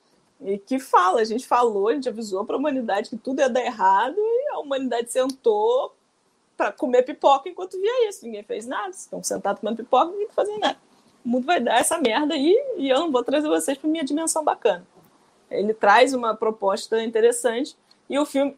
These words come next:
ninguém vai ver isso, né? Bom, o filme tem esse momento de, <laughs> é, de se encerrar com um olhar positivo do "vamos trazer", e aí, tão falando de Disney, esses dois filmes são Disney,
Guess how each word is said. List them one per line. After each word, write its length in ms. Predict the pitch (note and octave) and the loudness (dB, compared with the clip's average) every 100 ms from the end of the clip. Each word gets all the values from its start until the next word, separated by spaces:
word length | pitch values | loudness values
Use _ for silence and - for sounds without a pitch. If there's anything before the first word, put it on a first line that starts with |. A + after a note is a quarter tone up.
| _ | _
ninguém 180 | G3 B3 | -4 0
vai 120 | A#3 | 0
ver 120 | F#3+ | -2
isso, 180 | F3 - | -8 -10
né? 120 | F3 F3+ | -14 -10
Bom, 160 | - E3+ _ _ _ _ _ _ - | -8 -8 _ _ _ _ _ _ -2
o 40 | |
filme 220 | - A#3+ | 2 2
tem 260 | B3 A#3+ C4 | 6 6 6
esse 200 | B3+ A3+ | 2 0
momento 460 | G#3+ F#3 G3 A3 | -6 -6 -8 -8
de, 440 | G#3 G#3+ G#3 G4 A4 - - - | -8 -4 -2 -2 -4 -8 -8 -12
<laughs> 400 | - - _ - | -12 -20 _ -6
é, 540 | - D3+ A2 - - F2+ | -4 -4 -4 -8 -10 -10
de 180 | C4 F3+ | -8 -4
se 280 | - - A#3+ | 0 2 4
encerrar 440 | A#3+ A#3+ G#3+ G3+ F#4 | 6 4 6 4 4
com 180 | - E4 | 2 2
um 40 | B3+ | 4
olhar 360 | B3 A3+ C4+ | 4 4 2
positivo 640 | - A#3 A3 G#3 G#3+ G#3+ A#3 | 4 2 2 -10 -8 -6 -8
do 140 | G#3 | -8
"vamos 380 | G#3 G#3 B3+ D4 | -4 -2 -2 -4
trazer", 400 | C4 C4 A#3+ B3 | -2 0 4 4
e 40 | D#4 | 2
aí, 180 | C#4 | -4
tão 120 | D4 B3+ | -6 -8
falando 200 | A3 G#3+ | -8 -14
de 100 | G#3+ | -18
Disney, 320 | F#3 A#3+ C#4 | -18 -10 -10
esses 160 | - | -10
dois 240 | F#3+ G3+ G3 | -6 -6 -6
filmes 180 | G3 F#3+ | -12 -12
são 160 | G3+ F#3+ | -12 -12
Disney, 420 | F3 F#3 A#3+ | -14 -12 -8